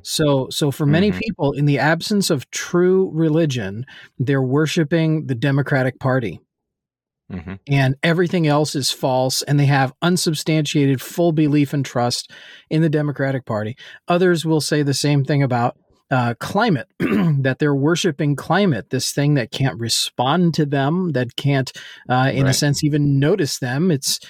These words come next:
Speaker 1: it's not a coherent object, it's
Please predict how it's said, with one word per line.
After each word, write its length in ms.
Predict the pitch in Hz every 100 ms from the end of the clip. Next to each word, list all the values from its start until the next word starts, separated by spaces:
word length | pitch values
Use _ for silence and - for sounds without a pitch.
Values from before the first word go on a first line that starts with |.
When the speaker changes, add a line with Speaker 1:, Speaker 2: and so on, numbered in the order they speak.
| - -
Speaker 1:
it's 220 | 135 -
not 260 | 151 147 147
a 220 | 139 131
coherent 800 | - 139 120 - 190 180 143 - _ _ _ _
object, 500 | 131 131 120 143 160
it's 260 | 147 139